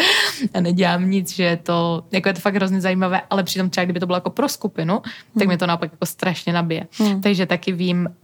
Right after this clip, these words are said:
Speaker 1: um, jak s tou energií v tomhle s tom pracovat a po to, jakoby, když to člověk poslouchá, tak podle mě i v jakým směrem tím má jít, víš, protože já v důsledku mohla dělat jenom jako individuální konzultace od rána do večera, ale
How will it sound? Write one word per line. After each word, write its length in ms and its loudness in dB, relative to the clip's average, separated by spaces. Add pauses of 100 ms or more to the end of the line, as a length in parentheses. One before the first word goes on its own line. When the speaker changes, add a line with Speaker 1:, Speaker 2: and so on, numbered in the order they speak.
(160)
Speaker 1:
um, 160 0
jak 180 0
s 40 -12
tou 100 -2
energií 400 0
v 60 -6
tomhle 300 -2
s 40 -6
tom 140 -2
pracovat 380 -2
a 60 0
po 200 -6
to, 140 0
jakoby, 400 -2
když 160 -2
to 60 -4
člověk 220 -2
poslouchá, 520 -2
tak 180 -4
podle 180 -2
mě 80 0
i 100 -2
v 40 -2
jakým 260 0
směrem 400 0
tím 180 -2
má 120 4
jít, 300 -2
víš, 140 -8
protože 520 -2 (280)
já 80 2
v 80 -2
důsledku 360 -2
mohla 240 2
dělat 180 -4
jenom 220 0
jako 360 -2
individuální 560 0
konzultace 500 -2
od 120 -2
rána 220 -2
do 120 -4
večera, 400 -4 (420)
ale 360 0